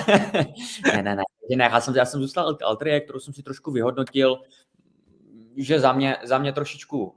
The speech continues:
lepší, vzhledem, zase jsme se bavili o tom dluhu, myslím, že je lepší ta struktura toho dluhu než u British American Tobacco, i když B T I je daleko větší firma,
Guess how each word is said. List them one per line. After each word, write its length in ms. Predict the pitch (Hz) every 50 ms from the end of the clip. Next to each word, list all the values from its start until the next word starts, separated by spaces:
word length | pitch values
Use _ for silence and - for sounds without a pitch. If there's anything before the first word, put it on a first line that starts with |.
| _ -
lepší, 580 | 110 117 - - - - 165 160 156 160 151 143
vzhledem, 500 | 127 123 131 127 127 131 123 123 127 - 110
zase 260 | 117 117 - 131 120
jsme 200 | - - 123 117
se 80 | - 131
bavili 260 | 120 113 113 127 113
o 80 | 123 -
tom 200 | - 135 120 104
dluhu, 340 | 107 104 101 117 135 131 - _ _ - _ _ _
myslím, 220 | 113 - - 120
že 140 | - - 123
je 40 | 117
lepší 260 | 117 117 - - 131
ta 100 | - 120
struktura 440 | - - 117 107 _ - 131 127 120
toho 180 | - 123 123
dluhu 280 | 107 110 107 110 123 131
než 160 | 131 123 -
u 60 | -
British 320 | 113 110 120 113 123 117 120
American 340 | 117 117 117 120 120 123 113
Tobacco, 440 | 120 117 120 120 120 - 127 101
i 40 | -
když 400 | 120 117 113 - - - - _ -
B 120 | - -
T 100 | - 131
I 120 | - - 127
je 160 | 120 117 117
daleko 280 | 117 113 113 113 - 113
větší 280 | 113 113 113 - 110
firma, 520 | - - 120 117 113 123 120 120 120 117